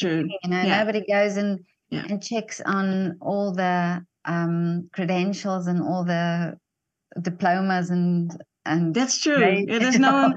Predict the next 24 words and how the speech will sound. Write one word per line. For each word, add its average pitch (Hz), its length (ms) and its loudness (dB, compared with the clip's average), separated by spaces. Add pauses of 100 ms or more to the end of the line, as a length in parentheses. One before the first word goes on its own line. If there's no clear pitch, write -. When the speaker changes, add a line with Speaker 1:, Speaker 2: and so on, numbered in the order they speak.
Speaker 2:
<laughs> - 120 -16
Speaker 1:
also, 294 260 0
as 285 100 0
a 294 80 -2
drummer, 247 400 2 (100)
there's 233 220 -2
no 247 260 2
band 233 360 2
that 196 100 -2
asked 214 320 -2
me 208 160 0
to, 202 140 0
"Do 185 120 0
you 311 80 4 (140)
have 381 140 0
a 262 80 2
diploma 240 340 0
for 247 180 -4
that?" 262 300 0
<laughs> - 60 -2
No 285 220 4
one 220 260 2
asked - 320 0
that. - 180 2